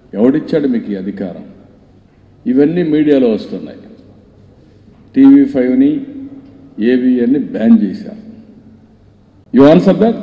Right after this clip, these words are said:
అధికారం ఉందని ఇష్ట ప్రకారం చేస్తావా? అయితే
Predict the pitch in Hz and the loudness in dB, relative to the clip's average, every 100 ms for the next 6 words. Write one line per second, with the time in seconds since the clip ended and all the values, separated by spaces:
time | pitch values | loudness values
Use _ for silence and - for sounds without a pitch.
0 | - - - - - _ _ _ _ _ | -14 -18 -20 -20 -20 _ _ _ _ _
1 | _ _ _ _ 110 139 143 139 135 127 | _ _ _ _ 2 4 4 4 6 6
2 | 113 - 117 110 110 101 95 92 107 87 | 4 2 -2 -2 0 -2 -2 -6 -8 -8
3 | 80 73 - 73 - _ _ _ _ _ | -10 -12 -16 -20 -20 _ _ _ _ _
4 | _ _ _ - 139 156 135 110 - | _ _ _ 0 2 4 4 2 -4